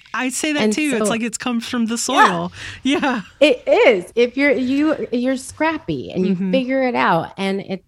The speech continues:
Speaker 2: it's got this kind of, I, like, I know we get a lot of flack of, like, how slow we move, but I think it, when Mississippians, there's something about that slowness and that, that hospitality that we take out into the world that I think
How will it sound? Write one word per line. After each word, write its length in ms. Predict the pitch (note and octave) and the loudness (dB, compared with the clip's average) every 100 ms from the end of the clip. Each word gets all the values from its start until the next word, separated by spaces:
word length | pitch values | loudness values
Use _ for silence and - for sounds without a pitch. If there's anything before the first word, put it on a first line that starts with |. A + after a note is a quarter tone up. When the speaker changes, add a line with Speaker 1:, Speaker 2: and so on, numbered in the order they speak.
| - | -10
Speaker 2:
it's 180 | F#3+ | -10
got 280 | - G#3 A#3+ _ | -8 -10 -10 _
this 180 | A#3+ G#3+ | -10 -10
kind 320 | - G#3 A3 | -14 -8 -6
of, 140 | G3+ F#3+ | -6 -6
I, 220 | G3 G#3 | -6 -6
like, 320 | F#3+ F#3 - _ - | -6 -8 -10 _ -10
I 80 | G#3 | -4
know 480 | G#3+ A3 A#3+ A#3+ A3+ | -2 0 0 0 0
we 220 | G#3 G3 | -2 -4
get 320 | - A3 G3+ | -2 -2 -2
a 60 | G3+ | -4
lot 200 | G#3 G3 | -4 -4
of 140 | F3 | -6
flack 360 | F3+ F3 F3+ - | -4 -4 -6 -10
of, 140 | E3 - | -12 -8
like, 180 | E3+ | -8
how 180 | E3+ F3 | -6 -8
slow 220 | F3 F3+ | -6 -4
we 180 | E3 D#3+ | -4 -4
move, 360 | E3 G3 E3+ E3+ | -4 -2 -4 -6
but 100 | E3+ | -8
I 100 | D#3+ | -8
think 440 | - F#3 F3+ - _ _ _ _ _ _ _ | -6 -6 -6 -10 _ _ _ _ _ _ _
it, 160 | A2+ - F3 _ - | -14 -14 -16 _ -14
when 380 | F#3+ F#3 F#3 F3 | -4 0 0 -2
Mississippians, 1040 | G3 F#3+ G#3 F#3 - A#3+ A#3 F3 D#3 D3+ D#3 | -4 -2 -4 -6 -8 -6 -4 -4 -4 -6 -8
there's 220 | D3 - | -10 -8
something 380 | F#3 G3 E3 D#3+ | -10 -8 -6 -6
about 640 | D3+ D3+ D3 D#3 D3 - _ _ | -4 -2 0 -2 -4 -10 _ _
that 260 | D#3+ D3+ - | -6 -6 -10
slowness 680 | - E3+ E3+ F#3 D3+ D3+ D#3 | -10 -2 0 0 -4 -8 -8
and 180 | D3+ | -6
that, 300 | D#3 D3 - - | -6 -8 -10 -12
that 240 | D3+ D3 - | -10 -8 -10
hospitality 880 | - D#3+ - D3+ D3 D#3+ E3+ D#3 D3+ | -12 -12 -10 -12 -6 -4 -4 -4 -6
that 140 | - | -8
we 80 | D3+ | -8
take 220 | - D3 | -8 -6
out 200 | C#3+ D#3 | -8 -8
into 180 | D3+ C#3+ | -10 -6
the 80 | C#3+ | -6
world 420 | C3+ D3+ F#3+ F3 | -2 -2 -2 -4
that 140 | D#3+ D3 | -4 -6
I 200 | D3 D3 | -6 -8
think 320 | D#3+ D3+ | -6 -8